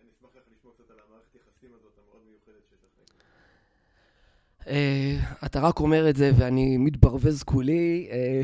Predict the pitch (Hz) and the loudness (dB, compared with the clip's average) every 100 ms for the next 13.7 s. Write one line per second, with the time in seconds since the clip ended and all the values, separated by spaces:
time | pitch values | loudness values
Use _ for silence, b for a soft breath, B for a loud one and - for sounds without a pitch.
0 | - 175 139 127 151 156 127 135 131 120 | 0 0 -2 -4 -4 -4 -4 -4 -4 -6
1 | 117 113 123 135 - 127 104 120 123 127 | -6 -8 -10 -6 -4 -4 -6 -6 -6 -6
2 | 120 - 123 127 151 151 - 143 135 123 | -8 -8 -8 2 2 2 -6 -4 -4 -6
3 | 117 117 123 - 113 107 101 95 - 110 | -8 -8 -8 -8 -6 -6 -8 -12 -16 -12
4 | 113 117 117 117 113 110 110 120 135 131 | -10 -8 -8 -8 -8 -10 -8 -6 -6 -8
5 | 117 - 123 117 110 - 110 101 101 - | -10 -10 -8 -8 -8 -8 -6 -6 -8 -10
6 | 107 104 131 120 123 120 110 117 117 110 | -12 -10 -6 -4 -4 -4 -8 -8 -6 -8
7 | 127 147 185 B B B - 113 113 139 | -10 -12 -12 B B B -10 -8 -6 -6
8 | - 147 135 123 113 120 - 127 123 131 | -4 -2 -2 -2 -4 -8 -10 -8 -6 -6
9 | 143 185 143 147 131 - 120 107 _ _ | -6 -6 -6 -6 -6 -8 -8 -12 _ _
10 | - 117 117 117 113 110 104 123 131 127 | -14 -10 -8 -8 -8 -10 -12 -4 -2 -2
11 | 147 147 135 127 123 113 123 120 107 156 | -2 -4 -4 -6 -6 -8 -8 -6 -10 -12
12 | - - - B B B B _ 90 113 | -12 -14 -18 B B B B _ -10 -8
13 | 107 110 110 - 165 175 | -8 -10 -10 -8 -6 -6